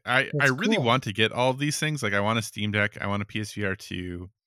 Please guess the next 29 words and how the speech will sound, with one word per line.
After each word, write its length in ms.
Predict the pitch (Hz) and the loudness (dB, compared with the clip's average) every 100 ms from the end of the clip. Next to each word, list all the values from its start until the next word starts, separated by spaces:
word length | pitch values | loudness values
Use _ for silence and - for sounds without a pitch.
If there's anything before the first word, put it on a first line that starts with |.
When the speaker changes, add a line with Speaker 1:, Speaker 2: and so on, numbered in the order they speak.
| - _ _ | -20 _ _
Speaker 1:
And 100 | 107 | -2
I 60 | 117 | 0
just 140 | 175 | 0
keep 160 | 196 170 | 0 0
thinking 180 | 120 117 | 0 2
about 220 | 98 87 | 2 2
how 80 | 127 | 2
much 180 | 143 | 0
time 140 | - 120 | 2 2
am 80 | 113 | 4
I 100 | 101 | 2
actually 180 | 107 104 | 2 0
gonna 100 | 101 | -2
have 80 | 98 | -2
to 60 | |
play 340 | - - 95 107 | -14 -4 -2 -2
these 300 | 120 131 - | -4 -6 -4
things, 420 | 131 135 135 127 | -4 -2 -6 -6
and 140 | 98 | -6
is 100 | 98 | 0
Speaker 2:
Yeah. 140 | 120 107 | 0 2
Speaker 1:
it 20 | |
worth 220 | 104 107 | -2 -2
investing 460 | 104 95 87 - 90 | -2 -2 -2 -6 -6
in 120 | 85 | -6
right 180 | 90 - | -8 -10
now, 180 | - - | -14 -14
you 160 | - 101 | -10 -4
know? 200 | 98 | -2